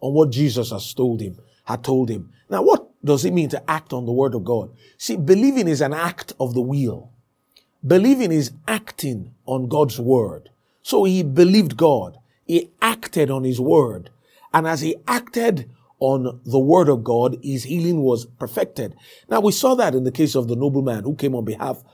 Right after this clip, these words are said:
of his son. He believed the word that Jesus had spoken unto him. And as he believed that word, his son began to amend from that hour. We saw also the case of the ten lepers. The Bible says,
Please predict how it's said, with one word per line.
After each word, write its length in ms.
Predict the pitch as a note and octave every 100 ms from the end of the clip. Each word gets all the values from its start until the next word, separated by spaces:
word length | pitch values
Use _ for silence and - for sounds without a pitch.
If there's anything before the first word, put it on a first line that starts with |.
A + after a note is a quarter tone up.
| _ _
of 220 | B2 B2 F#2+
his 400 | B2 A#2+ A#2 - _
son. 560 | - - A3+ D#3 F#2+ - _ _ _ _ _
He 140 | F3
believed 400 | D3 F#3 B3 G#3+
the 80 | D3+
word 240 | D#3 F#3
that 140 | B2+ A#2+
Jesus 340 | D3 D#3+ D3+
had 100 | A#2+
spoken 380 | - C#3+ B2+ C3+
unto 240 | A2+ A2+
him. 260 | A2+ A2+ F#2 - _ _
And 160 | D3 D#3
as 160 | D#3 C#3
he 100 | D#3
believed 680 | B2 E3+ F3+ C4+ D#4+ A3
that 220 | G#3+ G#3 D3+
word, 520 | E3+ D3+ A2+ F2+ - _ _ _ -
his 240 | D3 D3+
son 360 | - A#3+ G#3 C3
began 300 | C3 D3+ C#3+
to 80 |
amend 500 | B2 B2+ D#3 A#2 F#2+ -
from 200 | - A#2+
that 240 | C#3 - -
hour. 380 | B2+ G#2 D#2 _ _ _ _ _
We 120 | D3 D#3+
saw 200 | - C4+
also 580 | - C4 - F3 F3+ C#3
the 140 | C3+
case 300 | - F3+ -
of 180 | C3 A#2
the 240 | A#2 F#2+ - _ _
ten 260 | G3 G3 D#3
lepers. 540 | D3 A#2+ F#2 E2 - _ _ -
The 80 |
Bible 260 | D#3+ A3+ A3+
says, 380 | - F3+ E3+